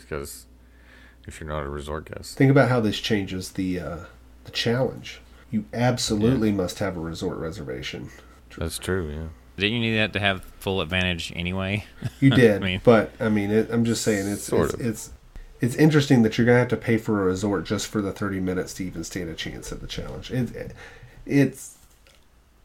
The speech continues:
Speaker 2: I, they say they're not gonna bring back extra magic hours.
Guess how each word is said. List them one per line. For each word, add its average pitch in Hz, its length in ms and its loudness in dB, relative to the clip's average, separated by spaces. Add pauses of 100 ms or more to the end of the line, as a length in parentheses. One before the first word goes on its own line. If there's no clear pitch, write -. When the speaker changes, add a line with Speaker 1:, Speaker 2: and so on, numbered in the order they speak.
Speaker 2:
I, 139 300 -2
they 139 220 8
say 165 260 6
they're 180 160 6
not 165 180 4
gonna 165 140 4
bring 170 180 2
back 156 220 2
extra 156 280 -2
magic 160 340 0
hours. 139 560 0